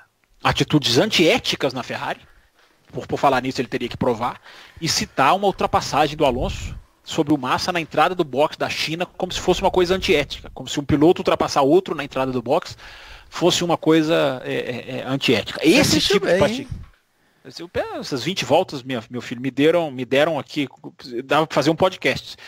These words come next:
Speaker 1: Eu fiquei, eu, eu assisti essas vinte voltas pensando assim, realmente eu não posso, eu tenho que voltar, no ano que vem eu tenho que voltar a fazer do jeito que eu faço,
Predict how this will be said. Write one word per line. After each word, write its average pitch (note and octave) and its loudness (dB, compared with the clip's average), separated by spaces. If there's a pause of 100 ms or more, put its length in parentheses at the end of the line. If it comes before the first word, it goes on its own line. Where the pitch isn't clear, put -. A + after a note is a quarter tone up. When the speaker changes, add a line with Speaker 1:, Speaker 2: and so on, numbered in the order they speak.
(160)
Speaker 1:
Eu C#3+ -2
fiquei, F3+ -4
eu, F3 6
eu F3+ 2
assisti F#3 -2
essas G#3 -4
vinte F#3+ -8
voltas G3 4
pensando E3 -4
assim, - -10
realmente F3+ -4
eu F#3 -2
não G#3+ 0
posso, G3 0 (1080)
eu D#3+ -4
tenho F3+ 0
que C#3 -10
voltar, G3+ 2
no C#3+ -4
ano D#3 0
que - -14
vem C3 -6
eu F3 -4
tenho F#3+ -6
que D#3+ -18
voltar F#3+ 2
a - 2
fazer F#3 -2
do G#3 -4
jeito F3 2
que - 0
eu B3 -2
faço, - -4